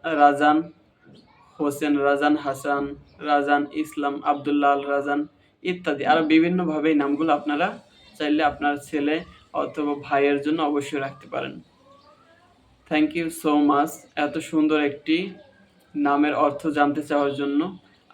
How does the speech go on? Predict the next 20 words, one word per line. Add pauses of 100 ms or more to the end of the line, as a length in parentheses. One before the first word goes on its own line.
(120)
এছাড়াও (200)
অন্য
কোনো (100)
নাম
সম্পর্কে
বা
অন্য
কোনো
প্রশ্ন (160)
থাকলে
অবশ্যই
করতে
পারেন। (360)
আমি (420)
অবশ্যই (180)
ইনশাআল্লাহ (720)
রিপ্লাই
দেওয়ার
চেষ্টা
করব।